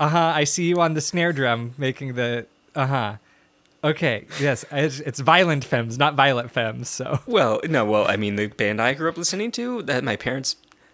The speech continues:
Speaker 2: only allowed, was the Violet Femmes.
Speaker 1: Ah.
Speaker 2: Uh, their, their hit single, Let Me Go Mild.
Speaker 1: <laughs> Um,
Speaker 2: Like a sister in the sun.
Speaker 1: <laughs>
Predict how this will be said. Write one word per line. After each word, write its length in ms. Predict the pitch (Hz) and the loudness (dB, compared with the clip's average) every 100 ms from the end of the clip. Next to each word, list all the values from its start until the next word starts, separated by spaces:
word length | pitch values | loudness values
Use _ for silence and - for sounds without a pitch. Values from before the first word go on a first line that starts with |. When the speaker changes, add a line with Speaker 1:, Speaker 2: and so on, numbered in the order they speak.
| - | -6
Speaker 2:
only 220 | 113 117 | 0 2
allowed, 360 | 107 110 120 196 | 2 0 -2 -4
was 200 | 139 - | -4 -4
the 80 | 98 | -6
Violet 500 | 110 104 104 190 - | -2 -2 -2 -8 -10
Femmes. 480 | - 165 262 - - _ _ - | -10 -8 -8 -10 -12 _ _ 0
Speaker 1:
Ah. 460 | 139 139 123 101 | 4 6 6 2
Speaker 2:
Uh, 20 | 98 | 0
their, 220 | 269 233 | 0 0
their 200 | - 226 | 2 0
hit 160 | 226 254 | 0 0
single, 460 | - 302 185 - - _ - - - | 0 -2 -2 -4 -8 _ -20 -20 -10
Let 180 | 208 240 | -8 -4
Me 120 | 226 | -2
Go 140 | 220 | -2
Mild. 480 | 190 190 226 - - _ _ _ _ - | -2 -4 -4 -8 -12 _ _ _ _ -4
Speaker 1:
<laughs> 80 | 156 - - - - - - - - - - - _ - - - - - - | -2 -2 -8 -14 -16 -8 -8 -6 -10 -10 -20 -20 _ -16 -14 -14 -18 -20 -4
Um, 560 | 190 151 135 123 110 113 _ - | 4 6 6 4 0 -8 _ -12
Speaker 2:
Like 160 | 226 226 | -4 -4
a 60 | 233 | -2
sister 500 | - - - - - | -2 -2 -2 -6 -8
in 140 | 185 | -8
the 60 | 92 | -4
sun. 300 | - - 123 _ _ _ _ _ _ _ | -4 -4 -20 _ _ _ _ _ _ _
Speaker 1:
<laughs> 80 | - | -2